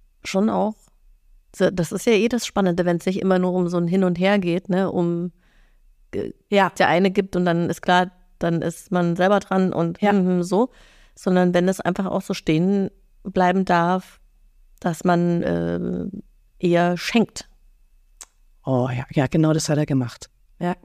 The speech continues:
Speaker 2: genau das hat er gemacht.
Speaker 1: Und dass es fein ist, dass der andere oder die andere nicht denkt, „Oh ja, jetzt hab ich mir jetzt aber richtig hier ins Zeug gelegt.“
Speaker 2: Jetzt bin ich dran.
Speaker 1: Ja.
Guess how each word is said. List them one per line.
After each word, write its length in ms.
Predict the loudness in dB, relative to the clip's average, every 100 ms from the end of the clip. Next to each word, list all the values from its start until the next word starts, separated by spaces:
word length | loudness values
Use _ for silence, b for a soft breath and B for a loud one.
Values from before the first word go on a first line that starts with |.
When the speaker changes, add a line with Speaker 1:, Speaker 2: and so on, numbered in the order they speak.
| -12
Speaker 2:
genau 240 | -8 -6
das 200 | -8 -10
hat 80 | -12
er 80 | -12
gemacht. 200 | -8 -2
Speaker 1:
Und 120 | 0
dass 140 | 0 -2
es 120 | -6
fein 300 | 0 2 4
ist, 240 | 0 -4 -6
dass 120 | -4
der 160 | -2
andere 420 | 2 2 4 2 2
oder 200 | 2 0
die 200 | -2 -2
andere 360 | 0 0 2
nicht 320 | 2 0 -2 -2
denkt, 280 | 0 -2 b b b b -4
„Oh 20 |
ja, 140 | 0 2
jetzt 140 | 0
hab 80 | 0
ich 100 | 0
mir 160 | 2
jetzt 220 | 0 -2 -4
aber 160 | -6
richtig 280 | -6 -8 -8
hier 320 | -8 -4 -2
ins 260 | -2 -6 -6
Zeug 220 | -6 -2
gelegt.“ 580 | -2 0 2 2 0 2
Speaker 2:
Jetzt 180 | 2 4
bin 140 | 2
ich 160 | 2 2
dran. 240 | 0 0
Speaker 1:
Ja. 180 | 0 0